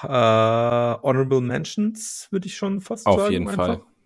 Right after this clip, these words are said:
Speaker 1: Auf jeden Fall. Und zwar hau ich da von mir auf jeden Fall drauf, ähm,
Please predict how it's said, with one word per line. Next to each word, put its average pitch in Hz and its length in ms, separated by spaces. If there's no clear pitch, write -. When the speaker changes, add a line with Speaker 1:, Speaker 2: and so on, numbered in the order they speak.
Speaker 1:
Auf - 340
jeden - 220
Fall. 160 260
Und 135 220
zwar 135 560
hau 123 180
ich - 160
da 113 400
von 135 560
mir 139 480
auf 120 220
jeden 139 160
Fall 117 280
drauf, 120 640
ähm, 117 960